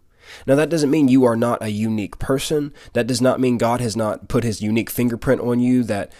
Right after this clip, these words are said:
that, you know, you are unique in him. Absolutely. But you need to identify what is from him and what has gotten its hooks in you from the world, what has grafted itself on you like a leech from the world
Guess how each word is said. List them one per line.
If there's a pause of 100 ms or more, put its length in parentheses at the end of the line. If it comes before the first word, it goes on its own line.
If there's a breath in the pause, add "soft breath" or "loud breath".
(180 loud breath)
that,
you
know,
you
are
unique
in
him.
Absolutely. (800 soft breath)
But
you
need
to
identify
what
is
from
him
and
what
has
gotten (220 loud breath)
its
hooks
in
you
from
the
world,
what
has
grafted
itself
on
you
like
a
leech
from
the
world